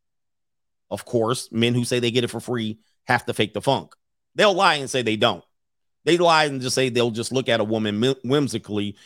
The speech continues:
and she'll fall in his lap and he's penetrating her. We know this to not be true. A lot of you guys are having relationships and then you act like you're not.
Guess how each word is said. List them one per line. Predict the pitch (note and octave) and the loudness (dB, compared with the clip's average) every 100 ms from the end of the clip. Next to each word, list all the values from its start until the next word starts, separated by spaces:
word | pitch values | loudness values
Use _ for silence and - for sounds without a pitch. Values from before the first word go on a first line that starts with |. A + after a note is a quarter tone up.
| - | -4
and | C3 | 0
she'll | C3+ B2 | 0 0
fall | C#3+ C3 A#2 | 2 2 2
in | A2+ | -2
his | A2 G#2+ | -2 2
lap | B2+ G#2+ - - | 2 2 -6 -4
and | B2 | -2
he's | B2 A#2 | -2 -2
penetrating | - D3+ A2+ G#2 F2 E2+ | -2 -2 -2 -4 -6 -10
her. | D2+ - _ _ _ _ | -14 -16 _ _ _ _
We | A#2+ C#3+ | -2 2
know | C3+ B2+ | 2 0
this | B2+ | -4
to | A#2+ | -2
not | A2+ G2+ | -2 -2
be | G#2 | -4
true. | B2 A2+ F2+ | -4 -4 0
A | |
lot | G#2+ B2+ | 0 0
of | |
you | A#2+ | 0
guys | A2+ A2 G#2+ - _ _ | 0 0 -4 -10 _ _
are | C3 A2 | -4 2
having | D#3 E3+ C#3+ | 2 2 -2
relationships | A#2 A2+ G#2 G#2 A2 G#2+ - _ _ _ - | 0 0 -2 -4 -6 -6 -10 _ _ _ -4
and | C3+ | -2
then | C3 | 0
you | B2 B2+ | -2 -2
act | C#3 B2 | -2 -2
like | B2 - | -6 -6
you're | G#2 | -6
not. | A2 A2 - | -2 -2 -4